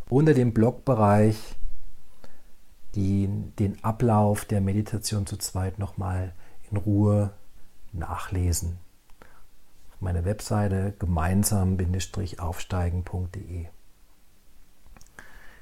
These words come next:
Der Ablauf der Meditation gestaltet sich also wie folgt. Ihr sitzt euch gegenüber, kommt ganz im Moment an,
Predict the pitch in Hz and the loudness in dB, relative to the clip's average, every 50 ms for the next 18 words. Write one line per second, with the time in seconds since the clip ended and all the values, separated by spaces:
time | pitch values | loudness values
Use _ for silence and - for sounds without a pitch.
0 | - - - - - - - - - - - - - - - - - 110 - 95 | -16 -14 -16 -16 -20 -20 -20 -20 -20 -20 -20 -20 -20 -20 -18 -10 -8 -6 -2 -2
1 | 147 - - 185 185 180 175 - 151 135 139 135 135 135 135 123 113 110 - - | 0 2 4 4 4 4 4 4 4 6 8 8 6 6 6 4 2 2 2 2
2 | 127 117 113 110 107 101 - - 101 101 104 107 107 - 104 104 104 98 98 95 | 4 4 4 4 4 2 2 0 2 2 2 0 -2 -4 -4 -2 -2 -2 -2 -2
3 | 95 87 87 - - - - - - - - - 90 - - - 107 135 180 220 | -2 -4 -6 -8 -12 -14 -18 -16 -16 -12 -6 -6 -4 -4 -2 0 2 4 4 2
4 | 214 220 - - - - - - - - - - - - - - - - - - | 2 0 -6 -16 -16 -16 -16 -14 -14 -16 -18 -18 -18 -14 -14 -14 -12 -8 -6 -6
5 | 104 - - - - - - - 104 101 95 - - - 107 95 95 98 110 135 | -4 -2 -4 -4 -4 -6 -4 -2 -2 -2 -2 -4 -2 -2 -2 0 0 0 0 0
6 | 180 185 214 208 202 202 - - - 107 107 107 - - 107 101 104 107 107 - | 0 2 2 2 0 0 -2 -2 2 2 2 2 2 0 2 4 4 4 2 2
7 | 104 101 101 98 92 95 95 92 92 87 87 87 - - 98 120 156 196 220 233 | 2 2 2 2 2 2 2 2 2 2 0 0 -2 -2 -2 0 2 2 2 0